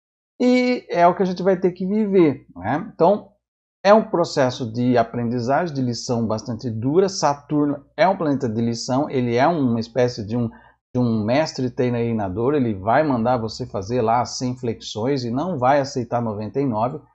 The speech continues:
tá? Ele quer as cem reflexões pra você ter aquilo que ele acha que você merece. Então a gente precisa fazer a nossa tarefa de casa e precisamos reformar a nossa estrutura em termos de nível de consciência,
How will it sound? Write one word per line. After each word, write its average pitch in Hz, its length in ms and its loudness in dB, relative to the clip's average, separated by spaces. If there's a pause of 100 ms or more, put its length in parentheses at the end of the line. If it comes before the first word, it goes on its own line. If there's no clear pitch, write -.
(200)
tá? 117 80 0
Ele 117 160 0
quer 117 240 2
as 123 200 -2
cem 123 140 -4
reflexões 117 580 -6
pra 147 360 -2 (200)
você 147 380 0
ter 160 400 0 (220)
aquilo 139 540 -2
que - 100 -6
ele 139 200 0
acha 127 240 -2
que - 100 -16
você 135 240 -4
merece. 131 580 -4 (460)
Então 156 220 4
a 156 40 6
gente 156 120 -2
precisa 151 260 -2
fazer 147 280 0
a 147 40 2
nossa 143 260 0
tarefa 123 320 -2
de 123 100 -6
casa 156 420 4
e 156 40 -6
precisamos 143 540 -4 (100)
reformar 143 540 2
a 156 40 2
nossa 139 520 -2
estrutura 147 840 2
em 123 100 2
termos 135 300 2
de 135 80 0
nível 170 200 0
de 202 120 -2
consciência, 135 760 -2